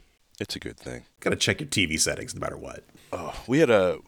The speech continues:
Speaker 1: a good question from Sirpi and several other folks, uh, posted on, uh, message us on Patreon. And the question comes down to basically one thing. What does Rob mean, or anyone for that matter, when they talk about a television or a projector having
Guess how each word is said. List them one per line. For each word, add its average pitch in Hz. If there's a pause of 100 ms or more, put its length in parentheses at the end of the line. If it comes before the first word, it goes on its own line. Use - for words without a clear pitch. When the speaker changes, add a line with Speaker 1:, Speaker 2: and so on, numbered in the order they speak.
(140)
Speaker 1:
a 92
good 113
question 104
from 80
Sirpi 87
and 78
several 80
other 78
folks, -
uh, 71
posted -
on, 71
uh, 67
message 78
us 76
on 69
Patreon. 73
And 90
the 123
question -
comes 117
down 90
to 80
basically 80
one 78
thing. 76 (540)
What 123 (160)
does 151
Rob 80
mean, 73 (220)
or 92 (360)
anyone 76
for -
that 65
matter, 65
when 73
they 73
talk 76
about 71 (280)
a -
television 95
or 73
a 71
projector 76
having 71